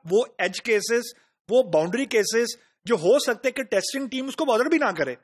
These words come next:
लेकिन वो डेवलपर को जरूर पता होंगे, नंबर वन। नंबर टू, जो यूनिट टेस्टिंग है ना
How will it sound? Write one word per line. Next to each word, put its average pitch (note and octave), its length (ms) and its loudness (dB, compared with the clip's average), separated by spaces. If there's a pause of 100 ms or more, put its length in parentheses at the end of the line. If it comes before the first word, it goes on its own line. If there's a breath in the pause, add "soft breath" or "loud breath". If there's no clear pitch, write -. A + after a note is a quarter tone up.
(260)
लेकिन A#3+ 340 -4
वो B3 60 2
डेवलपर G3 580 0
को E4+ 120 0
जरूर G3+ 260 2
पता E3 200 0
होंगे, D3+ 240 -2 (100)
नंबर E3 260 0
वन। C3 160 -4 (320)
नंबर A#3 240 0
टू, F3+ 220 0 (1080)
जो B3 300 -4 (180)
यूनिट D#4+ 280 0
टेस्टिंग A#3+ 340 -4
है F3 100 -6
ना G#3+ 260 -6